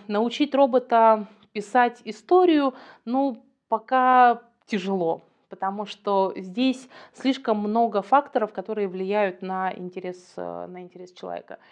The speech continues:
Но, э, хорошие истории запоминаются, хорошие истории передаются из уст в уста, и, э, в, если вы делаете какой-то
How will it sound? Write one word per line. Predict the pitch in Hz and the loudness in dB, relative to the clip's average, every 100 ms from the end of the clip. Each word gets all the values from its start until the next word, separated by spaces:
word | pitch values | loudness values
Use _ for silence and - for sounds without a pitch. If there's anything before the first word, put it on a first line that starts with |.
| - - - | -20 -12 0
Но, | 254 240 175 - | 2 4 0 -4
э, | 180 185 | -2 -2
хорошие | 180 262 302 - 247 | 0 0 0 -4 -8
истории | 233 330 349 320 240 - | -4 0 2 4 0 -2
запоминаются, | 185 185 202 233 311 311 294 - | -8 -10 -8 -4 -2 -2 -2 -8
хорошие | - 208 214 - 196 | -4 -2 -2 -4 -8
истории | 196 214 196 | -2 -2 -2
передаются | 185 190 190 196 202 190 - | -4 -4 -2 -2 -2 -4 -8
из | 185 185 | -8 -8
уст | 180 - | -12 -14
в | |
уста, | 202 - 302 330 - | -14 -4 0 0 0
и, | 220 247 247 - - - _ | -6 -6 -6 -10 -20 -20 _
э, | 180 185 185 | -10 -4 -2
в, | 175 175 190 220 214 | -4 -6 2 4 4
если | 202 240 240 | 2 -2 -2
вы | 202 | -2
делаете | 190 214 208 190 - | 0 2 2 0 -4
какой-то | 185 - 202 202 175 | -6 0 0 2 -2